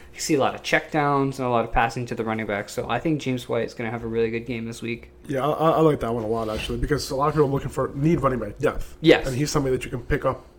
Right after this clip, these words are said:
Speaker 2: potentially off the waiver wire and play. Um,
Speaker 1: Exactly.
Speaker 2: If you're worried about game script for a lot of these early down backs, I think the Tennessee Titans are going, they're going to Miami.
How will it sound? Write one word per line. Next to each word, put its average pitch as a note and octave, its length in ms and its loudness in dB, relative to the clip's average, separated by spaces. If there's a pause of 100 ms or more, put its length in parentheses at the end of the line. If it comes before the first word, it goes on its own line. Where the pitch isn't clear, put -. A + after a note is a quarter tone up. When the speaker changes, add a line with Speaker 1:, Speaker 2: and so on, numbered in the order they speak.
(300)
Speaker 2:
potentially D3 400 0
off - 220 0
the A2 60 -2
waiver C#3+ 220 6
wire A2 280 0 (240)
and B2+ 120 -6
play. A2+ 180 -2 (580)
Um, D3 160 4
Speaker 1:
Exactly. A2 380 0 (760)
Speaker 2:
If D3 140 6
you're E3+ 80 12
worried F3 220 12
about D3+ 420 6 (220)
game C#3+ 260 4
script D3 340 8
for - 140 2
a - 20 8
lot B2+ 140 6
of C3 80 4
these B2+ 160 -2
early C3 240 2
down B2 220 0
backs, A#2+ 260 2
I C3 60 0
think - 560 -4
the C3+ 80 -2
Tennessee C#3+ 320 0
Titans C3+ 360 2
are C3+ 60 -2
going, C3 340 2
they're C#3 100 -2
going C3+ 260 2
to C#3 180 0
Miami. C3 440 0